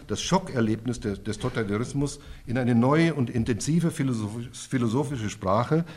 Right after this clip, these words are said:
die von Heidegger und Jaspers stammt, aber sie überwindet deren unpolitische Isoliertheit, darüber haben Sie vermutlich gesprochen, wenn Sie über Jaspers und Hannah Arendt sprechen, die unpolitische Is-, Isoliertheit und kommt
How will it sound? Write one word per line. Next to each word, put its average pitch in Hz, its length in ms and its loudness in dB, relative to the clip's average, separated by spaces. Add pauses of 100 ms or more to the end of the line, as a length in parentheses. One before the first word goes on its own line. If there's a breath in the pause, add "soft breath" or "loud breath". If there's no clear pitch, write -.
(220 loud breath)
die 117 40 0
von 107 200 4
Heidegger 143 400 0
und 120 100 -2
Jaspers 113 380 -4
stammt, 170 480 -4 (640 loud breath)
aber 131 580 6
sie - 160 -2
überwindet 120 640 6
deren 127 260 4
unpolitische 151 680 4
Isoliertheit, 117 600 0
darüber 90 240 -2
haben 95 100 -2
Sie 85 80 -6
vermutlich 90 420 -2
gesprochen, 92 440 -6
wenn 76 100 -4
Sie 82 80 -6
über 80 140 -2
Jaspers 80 380 -2
und 82 180 -6
Hannah 82 200 -2
Arendt 85 260 -2
sprechen, - 420 -6 (380 loud breath)
die 107 160 4
unpolitische 139 560 6
Is-, 131 360 0
Isoliertheit 127 760 4 (280 loud breath)
und 110 140 -2
kommt 175 380 2